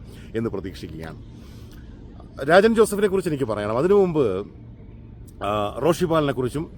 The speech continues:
പറയണം. അതിനു മുമ്പ് ഷാഫി പറമ്പിലിനെ കുറിച്ച്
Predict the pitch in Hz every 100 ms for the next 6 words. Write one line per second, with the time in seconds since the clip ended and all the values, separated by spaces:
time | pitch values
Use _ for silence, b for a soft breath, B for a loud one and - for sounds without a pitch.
0 | - 95 92 87 101 139 156 135 117 95
1 | 98 - - B B B B B - -
2 | 175 180 202 180 156 151 147 131 123